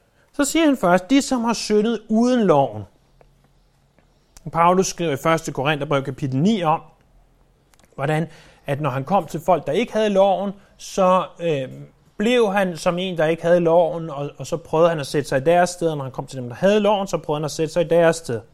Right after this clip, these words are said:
Så, så det her, det taler om hedningerne, eller det, som i tidligere vers blev om, blev skrevet som grækerne, som var dem, der ikke var jøder. Og, og prøv at høre, de her mennesker, som ikke var jøder, de ville gå fortabt uden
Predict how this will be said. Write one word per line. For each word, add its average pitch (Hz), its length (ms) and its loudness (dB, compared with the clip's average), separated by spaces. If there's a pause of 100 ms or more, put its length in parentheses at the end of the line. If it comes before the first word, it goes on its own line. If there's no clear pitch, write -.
(800)
Så, 185 300 0
så 170 120 -6
det 247 180 0
her, 247 120 4
det 220 160 -4
taler 226 300 2
om 208 120 2
hedningerne, 208 640 0
eller 170 140 0
det, 196 240 0
som 170 300 -2
i 143 160 -8 (240)
tidligere 220 400 0
vers 160 240 2
blev 147 180 -2
om, 143 220 -6 (280)
blev 147 160 -4
skrevet 156 440 -4
som 123 160 -10
grækerne, 196 640 0
som 120 240 -14 (220)
var 127 100 -6
dem, 131 160 -4
der 127 80 -6
ikke 208 200 0
var 208 80 2
jøder. 165 400 0 (720)
Og, 185 300 -2
og 190 140 -6
prøv 311 180 -2
at 311 60 0
høre, 285 240 -2 (460)
de 294 120 2
her 294 180 2
mennesker, 220 540 0
som 220 220 -4
ikke 220 180 -2
var 214 60 -2
jøder, 143 360 0 (1120)
de 247 120 -2
ville 240 160 -4
gå 175 240 -4
fortabt - 640 -8 (480)
uden 185 440 -2